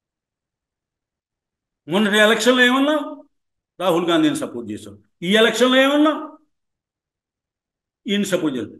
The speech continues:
నీకు వ్య-, జగన్కి వ్యతిరేకంగా కించెత్తు పని చేయదు, నీకు తెలుసో లేదో బీజేపీ.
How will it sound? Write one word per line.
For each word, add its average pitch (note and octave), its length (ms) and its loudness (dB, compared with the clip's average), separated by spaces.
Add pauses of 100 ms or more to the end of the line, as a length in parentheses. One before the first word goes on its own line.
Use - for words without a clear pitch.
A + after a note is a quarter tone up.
(120)
నీకు F3+ 260 0
వ్య-, F3 280 -2
జగన్కి G3+ 320 0
వ్యతిరేకంగా G#3 500 -4
కించెత్తు A3+ 520 -2
పని G3 260 2
చేయదు, F3+ 380 2
నీకు D#3+ 220 -6
తెలుసో E3+ 300 -4
లేదో C#3 360 -4 (1120)
బీజేపీ. D3+ 580 -4